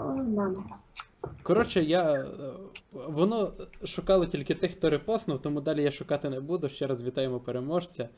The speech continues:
Speaker 2: От наступний переможець, який отримує моє персональне дякую за те, що закріпив запис, це Владислав Карпенко. Наступний — це Сергій Мазурок, який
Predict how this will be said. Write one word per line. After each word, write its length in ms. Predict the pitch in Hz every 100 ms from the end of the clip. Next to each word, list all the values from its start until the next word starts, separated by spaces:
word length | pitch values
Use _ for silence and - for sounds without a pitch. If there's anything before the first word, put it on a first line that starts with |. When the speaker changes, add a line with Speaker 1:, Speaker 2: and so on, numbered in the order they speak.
| _ _ _ _
Speaker 2:
От 500 | 123 139 202 - -
наступний 640 | 135 123 131 131 170 170 131
переможець, 480 | 131 139 151 139 131
який 240 | - 139
отримує 640 | 151 147 165 160 139 127
моє 160 | 120 127
персональне 520 | 131 - 135 131 127
дякую 340 | 123 151 143 120
за 80 |
те, 120 | 117 135
що 140 | 131
закріпив 480 | 131 - 131 127 113
запис, 600 | 135 165 - 190 - - - - _
це 240 | - 185
Владислав 580 | 185 127 123 - 139 120 120 -
Карпенко. 760 | 123 123 123 123 123 190 226 233 - - - - - - - _ _ _ _ _ _ - -
Наступний — 640 | 147 143 - 175 156 131
це 360 | - 139 127
Сергій 380 | 123 143 131 147
Мазурок, 480 | 131 123 131 147 -
який 420 | 127 - 135 127